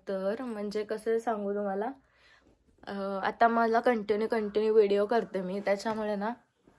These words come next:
भरपूर असे कोलॅबोरेशन येतात, त्याच्यामुळे रोज मला इकडे तिकडे असं माझा टाइम जातोच.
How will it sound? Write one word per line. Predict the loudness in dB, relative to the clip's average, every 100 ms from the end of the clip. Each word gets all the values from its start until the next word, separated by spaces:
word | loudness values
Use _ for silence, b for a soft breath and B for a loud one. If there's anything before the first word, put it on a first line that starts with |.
| b b b b b b b b b
भरपूर | -2 0 2 2
असे | 4 2
कोलॅबोरेशन | 0 4 4 4 0 0 -2
येतात, | -4 -4 -6
त्याच्यामुळे | -4 -4 0 0 4 4
रोज | 4 4
मला | 0 -2
इकडे | -2 -4
तिकडे | -2 -4 -2 0
असं | 0 -2
माझा | -4 -2 -2
टाइम | -2 -2 0
जातोच. | 4 2 2 -2 -4